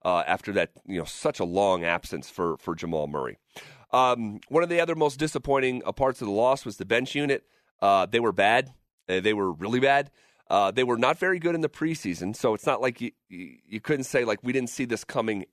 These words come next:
at all." But at the same time, you're also expecting it to be vastly improved of what it was this time at the start of last season,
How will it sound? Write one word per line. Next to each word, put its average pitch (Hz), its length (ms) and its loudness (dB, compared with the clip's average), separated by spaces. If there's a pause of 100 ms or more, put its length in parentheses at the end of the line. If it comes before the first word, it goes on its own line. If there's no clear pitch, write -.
at 95 220 2
all." 117 380 2 (640)
But 147 160 4
at 143 100 2
the 131 100 -4
same 143 280 0
time, 147 280 0
you're 123 140 4
also 127 240 0
expecting 123 480 -2
it 113 120 -2
to - 80 -8
be 110 180 0
vastly 113 420 0
improved 120 460 -2
of 98 80 -2
what 113 160 2
it 101 80 -4
was 107 480 0 (260)
this 117 260 -2
time 117 280 2
at 104 100 -4
the 101 80 -8
start 107 300 2
of 82 80 -8
last 98 340 2
season, 165 380 -4